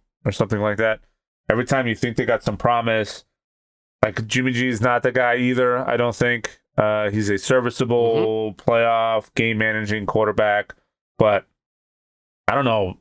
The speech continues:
Speaker 1: the last time he played a full, healthy season, so we've never had a benchmark to say this is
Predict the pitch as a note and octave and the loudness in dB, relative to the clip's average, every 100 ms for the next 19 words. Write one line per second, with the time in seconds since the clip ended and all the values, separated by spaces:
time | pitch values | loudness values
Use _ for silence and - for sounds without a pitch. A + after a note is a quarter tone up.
0 | - G#2 G#2 G#2 - G#2 F#2+ A2 G2+ F2 | -2 2 2 0 -2 -2 -2 0 0 0
1 | A2 G#2 G2+ F#2+ E2+ - - G#2+ - F2+ | 0 0 0 0 -4 -4 0 0 0 -4
2 | - A#2 F#2 F2+ E2 D#2+ G#2 F2+ E2+ E2 | 0 0 0 -2 -4 -2 2 4 2 -2
3 | - G2+ G2 G#2 G#2+ G#2+ G2 F#2 E2+ _ | -4 -2 0 0 0 0 -2 -2 -6 _
4 | _ _ _ - F#2+ A2 A2 - G#2 G2 | _ _ _ -2 0 0 0 0 0 0
5 | - G2+ - G2+ F#2+ F#2 F2+ F#2 F2+ E2+ | -2 -4 0 2 2 0 -2 -4 -4 -6
6 | - | -14